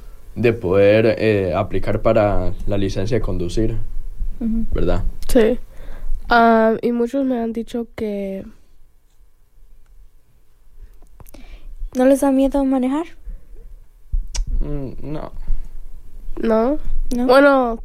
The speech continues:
Speaker 3: sí y no, porque es más probable que te puedes estar en una
Speaker 1: Un accidente.
Speaker 3: en un accidente de carro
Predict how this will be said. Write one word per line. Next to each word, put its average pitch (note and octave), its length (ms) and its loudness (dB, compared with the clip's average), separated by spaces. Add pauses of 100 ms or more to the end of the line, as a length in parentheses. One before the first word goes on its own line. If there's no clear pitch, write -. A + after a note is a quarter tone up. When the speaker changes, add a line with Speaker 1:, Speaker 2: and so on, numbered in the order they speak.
(160)
Speaker 3:
sí D4 320 -2
y B3+ 60 -2
no, G#3 260 -4 (340)
porque G#3+ 760 -2 (480)
es A3+ 180 0
más A#3 240 0
probable G#3+ 600 -4
que G#3 180 -8
te G3+ 120 -6
puedes G3 720 -6 (460)
estar G3+ 420 -2
en G3 120 -2
una G3 600 -2 (880)
Speaker 1:
Un E2+ 60 -8
accidente. - 560 -8
Speaker 3:
en A3+ 80 2
un G#3+ 200 2
accidente G3 680 -2
de F#3+ 160 -2
carro F#3+ 460 -2